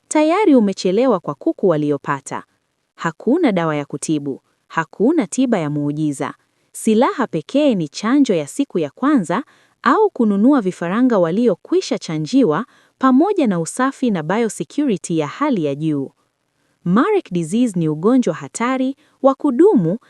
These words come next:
na wa gharama kubwa kwa mfugaji asiyejiandaa. Lakini, mfugaji mwenye elimu anaweza kupunguza hasara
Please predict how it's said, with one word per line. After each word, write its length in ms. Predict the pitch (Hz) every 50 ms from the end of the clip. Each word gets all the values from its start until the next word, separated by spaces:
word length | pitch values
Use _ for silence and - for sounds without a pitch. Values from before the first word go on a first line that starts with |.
| _ _ -
na 140 | 277 302
wa 140 | 311 311 311
gharama 440 | 285 302 302 320 359 427 415 285 220
kubwa 400 | _ - - 302 285 214 170 151
kwa 160 | - - 160
mfugaji 600 | 160 147 - - 170 175 220 277 285 226 240 240 -
asiyejiandaa. 1080 | - 185 - - - - 349 381 285 208 165 160 160 147 143 147 147 151 143 135 120 - - _ _ _ _ _ _ _ _ _ _ -
Lakini, 640 | - 151 143 - - - 247 359 370 226 190 269 - _ _ _ _ -
mfugaji 640 | 262 262 - - 277 254 269 330 427 453 392 320
mwenye 300 | 269 233 202 190 185 175
elimu 400 | 175 180 220 285 302 233 185 185 -
anaweza 520 | - 226 226 226 233 262 339 403 381 285 247
kupunguza 580 | - - - - 180 175 196 262 269 226 185
hasara 600 | 156 156 147 - - - 294 294 202 147 151 247